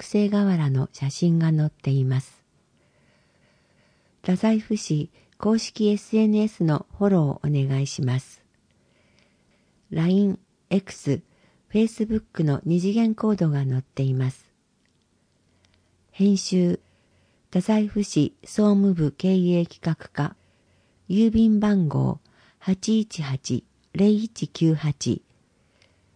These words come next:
太宰府市観世音寺一丁目一番一号、電話零九二九二一、二一二一。ファックス、九二一、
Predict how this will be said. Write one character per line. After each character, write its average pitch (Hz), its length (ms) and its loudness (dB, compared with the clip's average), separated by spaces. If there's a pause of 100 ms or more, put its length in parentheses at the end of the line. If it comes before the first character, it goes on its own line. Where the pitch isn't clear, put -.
(140)
太 185 100 2
宰 214 260 2
府 202 140 -4
市 143 300 -2 (380)
観 196 240 4
世 190 160 2
音 185 260 4
寺 175 280 -2
一 156 140 -4 (120)
丁 185 260 4
目 180 240 2
一 185 280 -4
番 160 340 0
一 147 320 -4
号、 127 260 -2 (1300)
電 180 280 4
話 170 220 0 (640)
零 214 260 2
九 190 360 0
二 147 340 0 (520)
九 214 240 2
二 196 360 2
一、 - 380 -6 (500)
二 208 340 2
一 156 300 -4
二 151 320 0
一。 - 360 -8 (1160)
フ - 60 -4
ァ 208 40 0
ッ 202 40 0
ク - 120 -16
ス、 - 300 -6 (560)
九 220 260 2
二 214 340 2
一、 - 360 -8